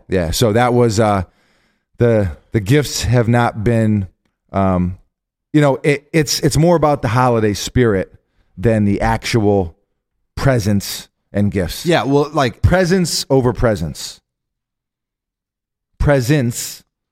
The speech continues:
Speaker 2: Like
Speaker 1: Like the
Speaker 2: y-,
Speaker 1: presence.
Speaker 2: like you being there?
Speaker 1: Right. Over presents. I, I don't know. Yeah. Something like that. Fo. So best gift for me? I don't know.
Speaker 2: An orange?
Speaker 1: I don't, I don't know, man. Apples and oranges. Um,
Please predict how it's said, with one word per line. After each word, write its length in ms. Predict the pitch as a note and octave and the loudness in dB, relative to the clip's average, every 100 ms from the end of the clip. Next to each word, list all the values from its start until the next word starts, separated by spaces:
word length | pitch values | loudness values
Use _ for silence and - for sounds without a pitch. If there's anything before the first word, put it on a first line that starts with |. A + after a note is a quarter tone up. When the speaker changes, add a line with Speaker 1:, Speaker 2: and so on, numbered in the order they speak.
| _ | _
Speaker 2:
Like 140 | A2 G#2 | -6 -6
Speaker 1:
Like 80 | F#2 | -6
the 100 | G#2+ | -4
Speaker 2:
y-, 60 | C#3+ | 0
Speaker 1:
presence. 420 | C3+ A2+ G#2 B2+ | 0 0 -4 -2
Speaker 2:
like 180 | B2+ G#2 | -4 0
you 120 | B2+ | -2
being 340 | A2 B2 B2 B2 | 2 0 0 -2
there? 240 | C#3+ D3 | -6 -4
Speaker 1:
Right. 260 | A2+ G2+ E2+ _ _ | 0 0 -2 _ _
Over 480 | B2 B2 G#2+ F#2+ - _ | 2 2 2 0 -6 _
presents. 1040 | B2+ A2 G2+ G2 E2 _ _ - - - _ _ _ _ _ _ _ - | -2 0 0 -2 -4 _ _ -10 -10 -14 _ _ _ _ _ _ _ -6
I, 140 | D2+ | -4
I 460 | C#2 C#2 - - - | -4 -8 -12 -16 -14
don't 180 | - - | -14 -16
know. 60 | - | -10
Yeah. 180 | - - _ _ | -10 -12 _ _
Something 280 | - D3+ A2 | -4 -2 0
like 160 | G2 F2 | -4 -4
that. 140 | F2+ | -6
Fo. 360 | - D#3 A#2 - _ _ _ _ | -2 -2 -2 -8 _ _ _ _
So 240 | D3 C#3 | 0 0
best 360 | - C#3 E3 - | 0 0 0 2
gift 180 | E3 - | 0 2
for 100 | C#3+ | 0
me? 280 | D#3 F#3 B2+ _ _ _ _ _ _ _ _ _ _ _ A#2 | 2 0 -2 _ _ _ _ _ _ _ _ _ _ _ 0
I 120 | B2 | 2
don't 140 | G#2+ | 2
know. 260 | G2 E2+ - _ | 2 -2 -6 _
Speaker 2:
An 120 | G#2+ | -6
orange? 260 | A2 G#2+ C3 | -2 0 0
Speaker 1:
I 80 | E3+ | 2
don't, 240 | D#3+ C3+ - | 2 0 -2
I 120 | B3+ | -2
don't 280 | F#3 B2+ G2 | 0 -2 -2
know, 200 | G2 F#2+ | 0 0
man. 460 | F#2+ G2 G2 G2 G2 | 0 0 0 -2 -2
Apples 400 | C#3 A#2 A#2 G2+ | -2 -2 -2 0
and 100 | G#2+ | 0
oranges. 500 | G#2+ G2 F#2+ G2+ F#2+ _ _ _ _ A#2 | 2 0 -2 -4 -8 _ _ _ _ -4
Um, 400 | A#2+ A#2 A2 | 0 0 -2